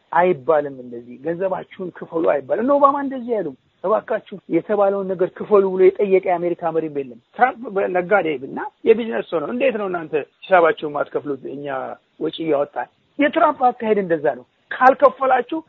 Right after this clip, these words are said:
ሰርቪስ መስጠት አልችልም። ይሄ ብዙዎቹ ተማርን የሚሉትና በተፈጥሯቸው በፖለቲካ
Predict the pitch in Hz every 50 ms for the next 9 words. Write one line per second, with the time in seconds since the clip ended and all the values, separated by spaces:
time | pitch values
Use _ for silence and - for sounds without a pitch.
0 | _ _ - 220 220 220 202 214 - 202 202 175 170 - - - - - - -
1 | - 165 135 120 - - - 190 254 302 285 208 220 202 214 220 220 - - 240
2 | 220 - _ _ - 175 180 196 202 196 196 196 202 190 190 180 185 180 - 196
3 | 185 185 180 175 170 165 156 - - 143 160 160 - - 156 180 - - - 175
4 | 180 170 - 190 175 156 - - 165 156 - 190 185 175 - - -